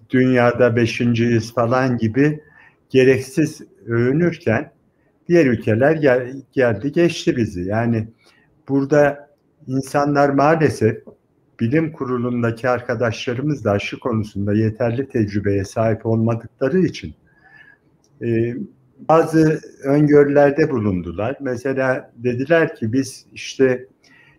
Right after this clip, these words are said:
e, bu dozların arasını uzatabiliriz.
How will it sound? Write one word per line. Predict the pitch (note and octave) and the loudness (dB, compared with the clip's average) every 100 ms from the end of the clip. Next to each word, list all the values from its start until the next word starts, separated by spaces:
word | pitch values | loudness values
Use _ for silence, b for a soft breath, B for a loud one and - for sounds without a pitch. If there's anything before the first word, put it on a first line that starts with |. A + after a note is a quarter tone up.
| _ | _
e, | A2+ A2+ A#2 | -4 -2 -2
bu | B2+ B2 | -4 -2
dozların | B2+ C3+ B2+ C3 B2+ B2+ | 4 6 6 4 4 4
arasını | B2 A#2+ - A#2 A#2 | 4 2 0 0 0
uzatabiliriz. | A2 B2+ B2+ C#3 C#3 C3+ C#3 C#3 - | 2 0 2 0 0 0 -2 -2 -8